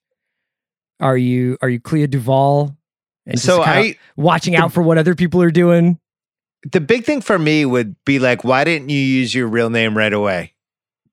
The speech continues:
Speaker 2: How come you were Harkins?
Speaker 1: Right. Well, you're supposed to have a legend if you're a spy. You can't, you're not supposed to use your
Speaker 2: So
Speaker 1: real
Speaker 2: I'd be like,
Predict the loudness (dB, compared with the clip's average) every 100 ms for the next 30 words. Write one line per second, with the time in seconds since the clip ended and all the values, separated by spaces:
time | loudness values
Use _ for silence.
0 | _ _ _ _ -4 -2 0 0 0 0
1 | 0 -2 -2 -6 -10 -16 -20 _ _ -8
2 | -8 -8 _ _ _ _ _ _ _ _
3 | _ _ _ _ 0 0 0 0 0 0
4 | 0 -2 -4 -10 -8 -8 -8 -6 -6 -6
5 | -8 -8 -8 -6 -4 -4 -6 -10 -8 -8
6 | -2 -2 0